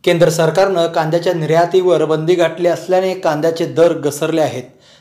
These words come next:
यामुळे राज्यभरात शेतकऱ्यांमध्ये संताप पाहायला मिळत असून कांदा उत्पादक शेतकऱ्यांसाठी राष्ट्रवादी काँग्रेसचे अध्यक्ष शरद पवार मैदानात उतरले आहेत. परंतु कांद्याचे भाव स्थिर का राहत नाहीत, हेच जाणून घेऊया. मार्चमध्ये उन्हाळा कांदा निघतो, यानंतर साठवलेल्या मालाचे उष्ण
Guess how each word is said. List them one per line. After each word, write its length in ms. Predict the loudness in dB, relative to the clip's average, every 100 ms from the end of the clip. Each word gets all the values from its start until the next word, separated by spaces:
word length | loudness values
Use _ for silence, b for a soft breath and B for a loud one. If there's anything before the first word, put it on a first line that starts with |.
| b
यामुळे 380 | 2 4 4 2
राज्यभरात 460 | 0 0 0 2 0
शेतकऱ्यांमध्ये 760 | -2 -6 -2 -2 -2 -4 -4
संताप 480 | -4 -6 -2 -2 2
पाहायला 300 | 2 2 0
मिळत 300 | 0 0 0
असून 280 | -4 -4 -10 b b b -2
कांदा 260 | 0 2
उत्पादक 580 | 0 -2 0 0 0 -6
शेतकऱ्यांसाठी 760 | -8 -8 -4 -4 -2 -6 -4 -2
राष्ट्रवादी 480 | -2 0 0 0
काँग्रेसचे 460 | 0 0 0 0 0
अध्यक्ष 380 | -2 -2 -4 -4
शरद 300 | -2 0 0
पवार 380 | 2 4 4 2
मैदानात 560 | 0 0 0 0 -4
उतरले 300 | -4 0 2
आहेत. 220 | 2 0 -8 -20 b b b 0
परंतु 340 | 0 2 0
कांद्याचे 480 | 0 0 0 0 0
भाव 260 | 2 2 0
स्थिर 320 | -6 -10 -10 -12 -4
का 160 | 2 4
राहत 280 | 2 0 -2
नाहीत, 240 | -2 -4 -10 _ -8
हेच 180 | -4
जाणून 320 | -4 -2 -4 -8
घेऊया. 260 | -10 -10 -16 b b b b b
मार्चमध्ये 640 | 0 2 2 0 0 0 0
उन्हाळा 460 | 0 2 2 4
कांदा 340 | 2 -2 0 -2
निघतो, 380 | -2 -8 -6
यानंतर 500 | 0 0 0 -2 -2
साठवलेल्या 560 | -2 -4 -2 -2 2 2
मालाचे 420 | 2 2 2 0
उष्ण 420 | -2 -2 -2 -4